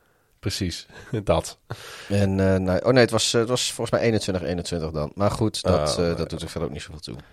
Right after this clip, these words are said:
Speaker 1: De Lions, die moeten naar Cleveland komende zondag. En, eh, ik had al voorspeld dat, eh,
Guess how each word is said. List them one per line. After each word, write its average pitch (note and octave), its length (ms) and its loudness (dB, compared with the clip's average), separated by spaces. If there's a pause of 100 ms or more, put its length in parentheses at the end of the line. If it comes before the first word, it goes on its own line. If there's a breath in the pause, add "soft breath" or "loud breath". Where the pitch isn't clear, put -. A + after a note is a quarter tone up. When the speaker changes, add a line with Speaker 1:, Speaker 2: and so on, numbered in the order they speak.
Speaker 1:
De G#2+ 200 4
Lions, A2+ 520 6
die F2+ 220 -2
moeten G2+ 280 -2
naar E2 220 2
Cleveland G2+ 760 -6
komende F#2+ 320 -2
zondag. F#2+ 520 -2
En, F2 460 -2
eh, D#2+ 120 0
ik - 140 -10
had - 120 2
al - 80 4
voorspeld G#2+ 520 6
dat, F2 300 2
eh, E2+ 240 4